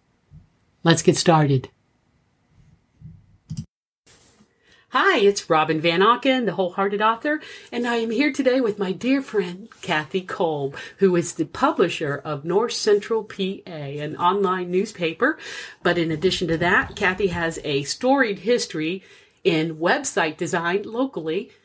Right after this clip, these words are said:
She is a fan of all things technological, and I, too, have that same common interest. So we're gonna be talking about a variety of topics today,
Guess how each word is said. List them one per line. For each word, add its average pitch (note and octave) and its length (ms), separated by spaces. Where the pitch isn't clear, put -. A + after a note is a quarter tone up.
She G3 280
is F3 180
a D#3+ 300
fan B3 480
of E3 360
all A3+ 220
things G3+ 320
technological, G3+ 920
and F3+ 320
I, F3 320
too, C4+ 300
have C#3+ 260
that - 200
same G3+ 280
common E3 380
interest. G3 340
So C4 80
we're C#4+ 100
gonna E4+ 140
be D#4 60
talking C#4+ 340
about B3+ 220
a - 20
variety G#3+ 560
of B3+ 100
topics B3 440
today, F3 460